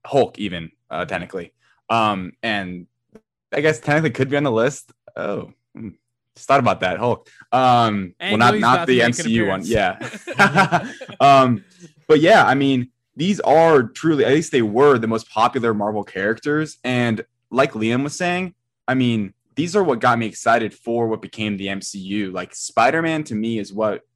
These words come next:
Speaker 1: the original Spider-Man movies, especially the first two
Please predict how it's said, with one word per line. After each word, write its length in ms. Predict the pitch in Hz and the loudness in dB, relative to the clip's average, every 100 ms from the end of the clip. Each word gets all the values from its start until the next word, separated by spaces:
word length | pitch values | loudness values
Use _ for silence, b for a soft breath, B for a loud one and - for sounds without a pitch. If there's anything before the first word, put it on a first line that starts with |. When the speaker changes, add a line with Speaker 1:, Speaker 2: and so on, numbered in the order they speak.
| - _ _ - | -20 _ _ -2
Speaker 1:
the 140 | 123 | 0
original 300 | 113 147 175 | 2 0 -2
Spider-Man 680 | - - 120 120 117 110 98 | -4 -2 0 0 -2 -4 -4
movies, 500 | 104 117 135 151 - _ - | -4 -2 -2 -4 -14 _ -20
especially 400 | - 120 123 131 | -4 -2 -2 -6
the 80 | |
first 440 | 117 - 113 113 - | -8 -4 -4 -4 -8
two 440 | 101 107 131 131 | -4 -2 -2 -6